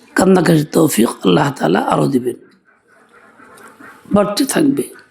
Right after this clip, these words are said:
এরকমভাবে জিকির করার সুযোগ মিললেও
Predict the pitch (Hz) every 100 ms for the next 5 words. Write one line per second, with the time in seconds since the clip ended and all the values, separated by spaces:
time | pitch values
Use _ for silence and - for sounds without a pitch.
0 | - - - - - - - - - -
1 | - - - - - - 247 269 269 208
2 | 170 180 175 151 _ _ _ _ _ _
3 | - - _ _ - 233 262 240 226 208
4 | 180 - 185 185 165 160 160 160 135